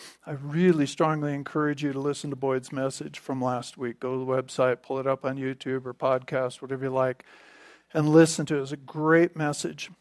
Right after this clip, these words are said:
And he talked a lot, and I agree with him. He said very openly, he, he said it very strongly. He said he hates, he absolutely hates New Year's resolutions. I do too, because they're ineffective. I,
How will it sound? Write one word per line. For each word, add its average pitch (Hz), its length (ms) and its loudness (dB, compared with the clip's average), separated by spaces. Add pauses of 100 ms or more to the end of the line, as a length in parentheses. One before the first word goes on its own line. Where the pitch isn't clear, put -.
(500)
And 156 220 4
he 151 80 4
talked 165 340 6
a 170 60 6
lot, 160 520 6 (220)
and 160 160 0
I 175 160 6
agree 165 420 4
with 165 260 2
him. 160 320 0
He 147 80 -4
said 147 480 2 (240)
very 156 180 6
openly, 151 500 2
he, 143 380 -2 (100)
he 180 220 4
said 165 320 4
it 196 140 -2
very 156 300 2
strongly. 151 520 0 (300)
He 156 100 -2
said 156 220 4
he 147 140 0
hates, - 840 -2 (540)
he 160 80 -6
absolutely 151 640 0
hates 151 580 0
New 156 140 -2
Year's 143 280 0
resolutions. 131 840 -4 (480)
I 190 140 8
do 175 140 8
too, 175 260 2
because 139 340 -4
they're 151 180 2
ineffective. 143 680 0
I, 143 120 4